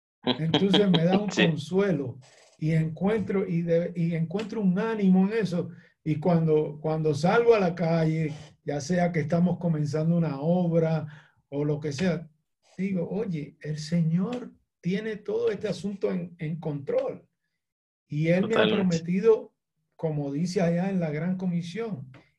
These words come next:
Speaker 1: 'Y he aquí, yo estoy con vosotros todos los días hasta el fin del mundo'".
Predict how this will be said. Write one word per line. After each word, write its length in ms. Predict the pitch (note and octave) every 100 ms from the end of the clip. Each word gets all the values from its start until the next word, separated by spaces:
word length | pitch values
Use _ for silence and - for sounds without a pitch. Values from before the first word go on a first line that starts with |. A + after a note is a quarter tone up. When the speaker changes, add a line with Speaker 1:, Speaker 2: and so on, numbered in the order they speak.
| -
Speaker 1:
'Y 200 | C#3 D3
he 160 | G3+
aquí, 460 | G#3 F#3 - G#3+ A3
yo 120 | D#3
estoy 320 | F#3+ - G3 F#3+
con 160 | G3
vosotros 560 | E3+ D3+ F#3+ G#3 F3+ -
todos 260 | E3+ G3 F#3
los 180 | C#3+
días 380 | E3+ G3 F#3+ F3+ - _ _ _ -
hasta 320 | C#3+ C3+ C#3+
el 100 | B2+
fin 260 | - F#3 F#3+
del 180 | D3+
mundo'". 420 | D#3 G#3 G3+ C#3